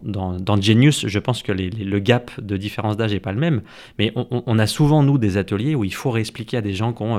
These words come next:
euh, cinquante-cinq ans, euh, qui travaillent avec des gens qui en ont vingt-deux, et comment tu fais pour les rapprocher ? Euh, ça passe d'abord par, euh, comprendre l'autre,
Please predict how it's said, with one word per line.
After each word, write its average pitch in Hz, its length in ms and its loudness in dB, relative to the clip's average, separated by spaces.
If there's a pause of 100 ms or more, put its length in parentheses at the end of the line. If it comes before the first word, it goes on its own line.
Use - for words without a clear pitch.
euh, 92 220 -8
cinquante-cinq 101 680 -6
ans, 147 140 0 (460)
euh, 95 40 -4
qui - 120 -14
travaillent 110 320 2
avec 101 160 2
des 107 100 6
gens 117 180 4
qui 107 120 -2
en 98 100 0
ont 95 160 0
vingt-deux, 107 500 2 (380)
et 98 120 -4
comment 113 260 -2
tu 117 100 -10
fais 131 140 -2
pour 98 160 -4
les 92 100 -2
rapprocher ? 98 600 -6 (320)
Euh, 92 180 -2
ça - 160 -6
passe 98 200 0
d'abord 110 400 2
par, 117 220 0
euh, 95 160 0 (140)
comprendre 120 420 2
l'autre, 156 440 0